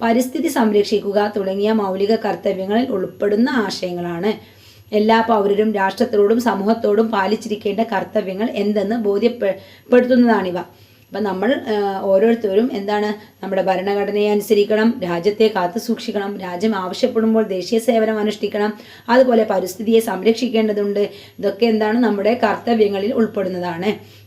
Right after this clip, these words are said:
എല്ലാ പൗരരും രാഷ്ട്രത്തോടും സമൂഹത്തോടും പാലിച്ചിരിക്കേണ്ട കർത്തവ്യങ്ങൾ എന്തെന്ന് ബോധ്യപ്പെടുത്തുന്നതാണിവ. പതിനൊന്ന് ചുമതലകളാണ് മൗലിക കർത്തവ്യങ്ങളായി ഭരണഘടനയിൽ ഉൾച്ചേർത്തിരിക്കുന്നത്. പതിനൊന്ന് ചുമതലകളാണ്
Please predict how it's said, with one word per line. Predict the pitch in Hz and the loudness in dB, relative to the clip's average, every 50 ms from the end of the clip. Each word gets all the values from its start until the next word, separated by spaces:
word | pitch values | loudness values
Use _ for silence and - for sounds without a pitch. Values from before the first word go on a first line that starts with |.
| - - | -10 -8
എല്ലാ | 185 196 208 233 | -4 -2 0 0
പൗരരും | 240 254 240 220 214 220 214 220 233 254 277 254 - 226 | 0 2 2 4 6 6 6 4 4 2 0 -2 -2 -2
രാഷ്ട്രത്തോടും | 202 196 190 - - 226 - 233 226 226 233 269 339 | -2 -2 -2 0 -2 0 4 6 6 6 6 4 0
സമൂഹത്തോടും | 339 - 214 196 196 208 220 220 226 226 220 254 254 | -2 -2 -2 -2 0 0 0 0 0 0 2 2 2
പാലിച്ചിരിക്കേണ്ട | 240 220 196 202 226 233 - - 196 208 208 - 214 208 220 | 2 2 2 2 0 0 -2 -2 -4 -4 -2 -2 -2 0 0
കർത്തവ്യങ്ങൾ | 254 247 233 202 185 - - 254 247 247 254 247 247 247 254 | -2 -2 -2 -4 -4 -2 -2 0 2 2 4 4 2 2 0
എന്തെന്ന് | - 202 202 214 214 226 208 202 214 277 330 339 - - - - - | 0 -2 0 0 0 2 2 2 0 0 -2 -4 -10 -20 -20 -8 2
ബോധ്യപ്പെടുത്തുന്നതാണിവ. | 190 214 226 254 277 254 330 269 254 226 202 185 - 202 208 202 196 202 196 190 185 185 180 170 180 - - - - _ _ _ _ _ _ _ _ _ _ _ _ _ _ _ _ _ _ _ - - - - _ - - | 6 8 8 8 8 6 2 0 0 0 0 -2 -4 -4 -4 -4 -2 -2 -2 -2 -2 -2 -4 -4 -4 -6 -8 -10 -20 _ _ _ _ _ _ _ _ _ _ _ _ _ _ _ _ _ _ _ -20 -20 -20 -20 _ 0 2
പതിനൊന്ന് | 233 247 233 285 294 294 302 339 339 | 2 4 4 2 0 2 0 0 4
ചുമതലകളാണ് | 285 262 240 233 240 240 240 240 247 233 220 226 254 | 4 6 6 6 6 6 4 4 4 4 4 4 4
മൗലിക | 269 247 220 214 220 226 233 240 269 | 4 6 6 6 6 6 6 4 4
കർത്തവ്യങ്ങളായി | 262 247 220 - - 226 202 220 220 214 208 202 220 247 | 4 2 0 2 2 0 2 2 2 2 2 2 2 4
ഭരണഘടനയിൽ | 226 220 208 196 208 220 226 220 208 202 202 214 254 269 | 4 2 2 2 2 2 2 2 2 2 2 2 2 2
ഉൾച്ചേർത്തിരിക്കുന്നത്. | - 269 262 247 254 - 254 240 214 - - 220 190 190 - - 175 180 175 185 208 196 175 - - - 190 | 2 0 0 0 0 2 4 4 4 2 -2 -4 -4 -4 -6 -6 -6 -4 0 0 0 0 0 -6 -8 -2 0
പതിനൊന്ന് | 190 190 185 202 208 214 208 214 214 233 269 262 - | 0 2 2 2 2 2 2 4 2 2 2 0 -4
ചുമതലകളാണ് | - 214 202 196 196 190 208 214 214 214 214 208 202 196 220 330 | -6 -6 -4 -4 -2 -2 0 0 0 0 0 0 0 0 0 -2